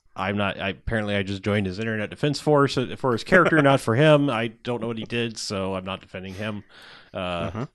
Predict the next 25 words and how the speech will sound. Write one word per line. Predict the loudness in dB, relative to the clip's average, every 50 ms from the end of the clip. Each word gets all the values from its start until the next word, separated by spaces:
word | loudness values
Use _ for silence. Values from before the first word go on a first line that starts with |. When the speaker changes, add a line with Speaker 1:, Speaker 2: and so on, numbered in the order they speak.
| _ _ _ _ _ _ _ _ _ _ _ _ -8 -4
Speaker 1:
yeah, | -2 -2 -2 -2 -6 -12 _ -4
I, | -4 -4 -4 -6 _ _ -20 -20 -20 -20 _ _ _ _ _ _ _ _ _ _ _ _ _ _ _ _ _ -10
like | -8 -8 -8
I | -6
said, | -6 -8 -8 -6
it's, | -8 -10 -10 -10
it's | -8 -8 -8 -6 -4
interesting | -4 -2 -2 -2 -6 -2 -2 -4 -4
to | -4 -6
me | -6 -4 -4 -4 -6 -6 -8 -10 -10 -10 -10 -10 -8
i-, | -8 -8
enough | -6 -4 -2 -2 -2 -2 -4 -6 -10
that | -8 -6 -4 -4
I | -2 -4 -4 -6
would | -6 -8 -10 -12 _ _ _ _ _ _ _ _ _ -10
actually | -10 -10 -8 -10 -8
may-, | -6 -6 -8 -6
maybe | -4 -4 -4 -4 -6
even | -8 -10 -10 -12
think | -12 -12
about | -10 -10 -8
watching | -8 -8 -8 -8 -12 -14
this | -14 -16 -14
again | -14 -16 -16 -16 _
sometime. | -18 -18 -18 -18 -18 -20 -20 -20